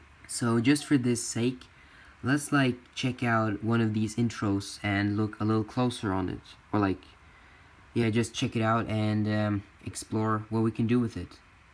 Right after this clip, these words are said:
Okay, so once you've found an intro that you'd like to, like, make your own or customize it, whatever,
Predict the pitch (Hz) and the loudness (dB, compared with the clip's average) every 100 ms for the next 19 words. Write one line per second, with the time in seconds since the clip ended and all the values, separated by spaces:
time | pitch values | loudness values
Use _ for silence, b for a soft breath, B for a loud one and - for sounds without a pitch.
0 | - - - - - - - - - - | -20 -20 -20 -20 -20 -20 -20 -20 -20 -18
1 | - 139 156 127 - 120 123 123 135 123 | -4 0 2 2 2 0 2 0 0 0
2 | - 117 117 101 113 113 120 113 107 107 | 0 0 0 0 0 0 0 0 0 0
3 | 110 104 107 104 - - 104 101 98 98 | -2 0 -2 -4 -8 -2 2 2 2 -2
4 | 95 - - - 110 107 120 98 117 135 | -4 -6 -20 -2 -2 0 -2 0 2 0
5 | 147 - - 101 107 107 104 117 - 117 | -2 -8 -10 -4 0 0 0 -4 -2 0
6 | 110 110 107 101 107 117 135 143 | 0 0 -2 -2 0 0 0 -2